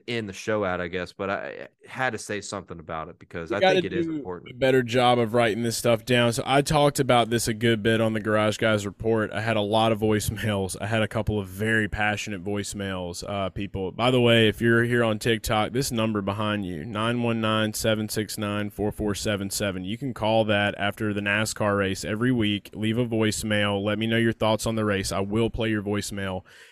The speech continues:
Speaker 2: and that is on Garage Guys YouTube. Go subscribe. Do it. Um, the way that I see it is a lot like the way you see it, right?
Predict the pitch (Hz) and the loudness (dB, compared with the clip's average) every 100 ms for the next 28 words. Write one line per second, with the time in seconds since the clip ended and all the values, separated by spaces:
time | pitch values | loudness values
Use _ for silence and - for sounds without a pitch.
0 | - 110 107 104 98 107 107 101 98 98 | -6 0 2 0 -2 -2 -2 0 2 0
1 | - 101 92 98 98 - 95 87 98 - | 0 -2 -2 -4 -4 -2 -4 -2 -4 -4
2 | 95 - - 101 95 87 82 - _ _ | -8 -8 -2 2 2 0 -2 -10 _ _
3 | _ _ 107 135 117 90 - _ _ - | _ _ 0 2 4 0 -8 _ _ -20
4 | - - 123 127 120 110 101 _ _ 131 | -20 0 4 6 6 2 -4 _ _ -4
5 | 143 147 185 226 180 151 165 - 220 127 | 4 8 10 10 8 6 4 4 2 4
6 | 127 123 123 131 156 143 175 - 156 151 | 4 4 4 6 6 6 2 0 0 2
7 | 147 127 113 - 101 80 - 120 127 | 4 4 0 -2 -6 -8 -2 4 4